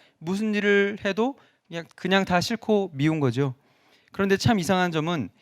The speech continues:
세상이 교회를 싫어하고 비판하면서도 교회에 대한 기대를 갖는다는 것입니다.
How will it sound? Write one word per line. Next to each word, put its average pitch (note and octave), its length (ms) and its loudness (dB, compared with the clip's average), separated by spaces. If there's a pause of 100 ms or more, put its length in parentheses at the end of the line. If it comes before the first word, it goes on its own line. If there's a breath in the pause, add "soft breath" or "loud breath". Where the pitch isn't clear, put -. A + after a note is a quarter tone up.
(140 soft breath)
세상이 G#3 680 0
교회를 G3 640 4 (100)
싫어하고 G#3+ 720 0 (200 soft breath)
비판하면서도 F3 920 0 (240 soft breath)
교회에 F#3+ 440 4
대한 F3+ 500 0
기대를 F3+ 400 0
갖는다는 C#3+ 500 -2
것입니다. A#2 480 -10